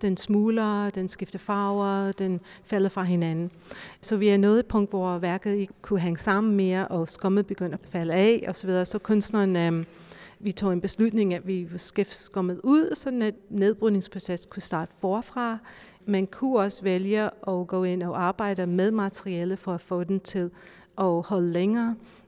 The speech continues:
ved at tilsætte kemikalier til skummet, som gør, at den, hvad skal man sige, bevarer sin sammenhængskraft. I det her tilfælde, det vil kunstneren ikke have, og det var faktisk også svært at gøre lige præcis med det her værk, men det kan man faktisk godt gøre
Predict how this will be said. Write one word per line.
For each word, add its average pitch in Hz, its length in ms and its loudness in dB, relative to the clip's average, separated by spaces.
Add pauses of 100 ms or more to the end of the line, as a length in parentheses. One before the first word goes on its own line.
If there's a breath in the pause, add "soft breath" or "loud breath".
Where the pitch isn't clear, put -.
ved 180 300 0
at 180 240 -2
tilsætte 185 800 -2 (680 loud breath)
kemikalier 196 640 0
til 220 220 -6
skummet, 208 500 0
som 196 200 0
gør, 180 180 0
at 196 300 -4
den, 185 300 -2 (360)
hvad 208 220 -4
skal 202 160 -2
man 185 80 2
sige, 185 200 -4
bevarer 180 380 -2
sin 180 220 -2
sammenhængskraft. 175 1000 -4 (360 loud breath)
I 208 80 -6
det 226 160 4
her 220 100 4
tilfælde, 196 460 -2
det 190 160 -2
vil 196 80 0
kunstneren 185 500 -4
ikke 202 220 -2
have, 185 260 -2 (260)
og 190 280 -4
det 190 120 4
var 180 80 0
faktisk 175 420 -6
også 185 200 0
svært - 360 -2
at 196 140 -8
gøre 175 320 2
lige 175 120 -4
præcis 190 340 -4
med 170 80 -6
det 175 140 -4
her 180 140 -2
værk, 165 240 -4
men 190 140 0
det 196 120 -6
kan 220 180 -4
man 208 200 2
faktisk 170 380 -10
godt 190 240 -8
gøre 175 280 0